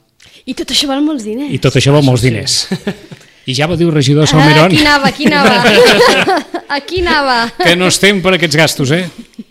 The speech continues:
Speaker 2: A no ser que Spielberg digui, és que vull venir perquè Sitges és, m'han dit que és,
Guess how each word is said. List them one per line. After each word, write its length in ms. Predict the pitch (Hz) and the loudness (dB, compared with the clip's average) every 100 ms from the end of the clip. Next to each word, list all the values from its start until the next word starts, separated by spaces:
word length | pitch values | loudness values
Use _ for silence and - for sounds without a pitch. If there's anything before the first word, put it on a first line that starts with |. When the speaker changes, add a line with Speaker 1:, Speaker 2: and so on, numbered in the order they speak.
| - - | -12 -6
Speaker 2:
A 100 | 127 | -4
no 140 | 123 113 | -2 -2
ser 120 | 127 | -2
que 120 | 135 | -2
Spielberg 420 | - 147 135 151 | -2 -2 0 0
digui, 260 | 139 120 117 | 0 -2 -2
és 100 | 127 | -4
que 100 | - 123 | -2 -2
vull 160 | 123 | -2
venir 340 | 123 127 131 143 | -2 0 -2 -2
perquè 260 | 139 123 113 | -4 -4 -4
Sitges 380 | 127 123 131 120 | -4 -2 -2 0
és, 240 | 127 127 | -2 -2
m'han 200 | 131 120 | -2 -2
dit 180 | 120 135 | -2 -4
que 260 | - 123 147 | -4 -2 -2
és, 260 | 165 - | -4 -8